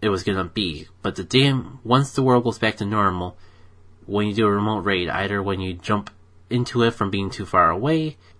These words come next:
or if you get invited to a remote raid, you do less damage against the raid boss.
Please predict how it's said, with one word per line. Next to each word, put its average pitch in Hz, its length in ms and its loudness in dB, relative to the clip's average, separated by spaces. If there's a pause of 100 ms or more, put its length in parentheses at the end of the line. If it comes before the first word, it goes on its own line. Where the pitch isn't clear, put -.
(280)
or 131 240 6
if 120 140 2
you 117 60 0
get 110 420 2
invited 107 680 0
to 95 160 -2
a 90 60 2
remote 87 400 -2
raid, 85 360 -6 (300)
you 117 160 0
do 120 320 4
less 101 260 0
damage 92 600 -2 (360)
against 98 260 -6
the 87 80 -6
raid 98 280 -2
boss. 76 360 -2